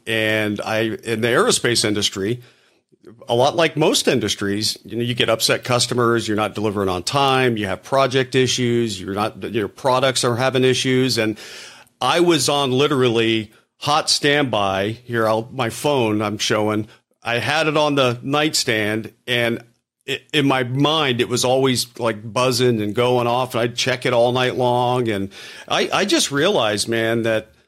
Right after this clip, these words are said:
th-, I'm gonna, I'm gonna stroke out. I'm gonna stroke out and have a heart attack here. And luckily for me, though, my wife, Nadia, is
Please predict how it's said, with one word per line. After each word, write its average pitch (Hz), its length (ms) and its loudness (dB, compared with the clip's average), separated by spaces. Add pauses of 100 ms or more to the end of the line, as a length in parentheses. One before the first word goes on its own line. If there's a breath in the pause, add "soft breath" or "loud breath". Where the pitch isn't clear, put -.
(720)
th-, - 180 -14
I'm 180 180 -2
gonna, 254 280 0
I'm 180 140 -2
gonna 269 160 2
stroke 156 480 0
out. 147 280 -2 (260)
I'm 151 120 -2
gonna 185 140 -2
stroke 160 520 0
out 147 460 0
and 113 340 -2
have 131 220 -2
a - 20 -2
heart 143 240 0
attack 107 400 -2
here. 104 380 -2 (420 loud breath)
And 123 400 0
luckily 247 480 0
for 165 220 -4
me, 156 260 4
though, 110 240 2
my 123 160 2
wife, 139 540 0 (120)
Nadia, 127 540 2
is 117 500 0